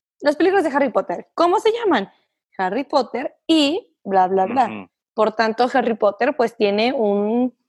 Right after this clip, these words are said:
Speaker 1: pues, lugar importante, vaya, en las películas. ¿Cómo se llaman estas películas?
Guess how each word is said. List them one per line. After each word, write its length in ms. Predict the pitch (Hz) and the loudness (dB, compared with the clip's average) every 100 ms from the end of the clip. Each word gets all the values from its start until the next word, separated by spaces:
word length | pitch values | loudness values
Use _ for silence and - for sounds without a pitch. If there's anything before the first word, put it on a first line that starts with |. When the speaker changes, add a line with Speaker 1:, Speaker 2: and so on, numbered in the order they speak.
| _ _ _ _ _ _ | _ _ _ _ _ _
Speaker 1:
pues, 360 | - 427 - - _ _ - - | -4 -4 -6 -20 _ _ -20 -6
lugar 360 | 285 320 302 294 | 0 2 2 0
importante, 640 | 302 277 262 226 226 233 | 0 -2 -4 -4 -2 -2
vaya, 220 | 220 220 | -2 -2
en 80 | 214 | -4
las 140 | 196 - | -8 -10
películas. 640 | 247 254 - - - _ | -12 -12 -16 -20 -20 _
¿Cómo 220 | - 339 | -2 0
se 100 | 466 | 2
llaman 260 | 453 494 523 508 523 | 2 0 0 0 -2
estas 240 | 508 480 | -6 -4
películas? 680 | - 415 539 - 330 202 | 0 0 0 -2 0 0